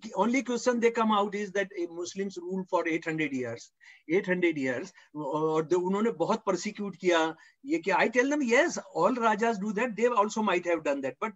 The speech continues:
explain one thing, and all those friends who are listening, if, if they have doubts, please, uh, uh, discuss with me. Eight hundred years of Muslim rule, Muslims remain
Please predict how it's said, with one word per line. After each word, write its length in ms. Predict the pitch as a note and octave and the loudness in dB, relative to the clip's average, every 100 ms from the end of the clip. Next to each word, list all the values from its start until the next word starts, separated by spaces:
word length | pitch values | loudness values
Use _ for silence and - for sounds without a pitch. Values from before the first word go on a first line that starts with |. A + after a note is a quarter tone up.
| - | -6
explain 480 | F3+ - A#3 C#4+ B3+ | -8 -6 -2 0 2
one 200 | F#3+ F3+ | 0 -2
thing, 260 | C#3 D#3 - - - E3+ | -6 -8 -14 -20 -8 -4
and 140 | A3 | 0
all 200 | E3 A3+ | 2 2
those 240 | A3+ B3 | 2 0
friends 300 | A#3+ A3 A#3+ | 0 -2 -2
who 100 | G#3+ | 0
are 80 | A3+ | 2
listening, 540 | G3+ G3+ A#3 A3+ B2+ - _ _ - _ | 2 0 0 -2 -4 -10 _ _ -20 _
if, 160 | F#3+ F#3+ | -6 -4
if 220 | F#3+ F#3+ | -4 -2
they 100 | G#3+ | 0
have 160 | A3+ F3+ | 0 4
doubts, 320 | D#3+ B3 - | 4 4 2
please, 440 | - A3 G#3+ E3+ | -4 -2 -2 -2
uh, 180 | E3 D#3 C#3+ | -2 -2 -2
uh, 120 | C#3+ C3+ C3+ C3+ B2+ | -6 -6 -8 -10 -6
discuss 360 | C#3+ F#3+ G#3 F3+ | -4 -2 -2 -2
with 160 | D3+ B2+ | -4 -6
me. 180 | A#2 - _ - - _ _ | -10 -12 _ -20 -20 _ _
Eight 260 | E3+ A3+ C4 | 4 6 6
hundred 320 | A#3 A3+ A#3 | 4 4 4
years 260 | G#3+ G#3+ G#3 | 2 -2 -2
of 140 | F#3+ | -4
Muslim 320 | F3+ F3+ D#3 | -4 -4 -4
rule, 340 | C3 B2+ B2+ E3 - _ _ _ _ _ _ _ _ _ _ _ _ _ _ | -2 -2 -4 -6 -14 _ _ _ _ _ _ _ _ _ _ _ _ _ _
Muslims 560 | E3+ A#3 B3 C4+ C4 G3 | -2 0 2 2 2 0
remain 540 | G#3+ A3 A#3 B3+ | 2 4 4 2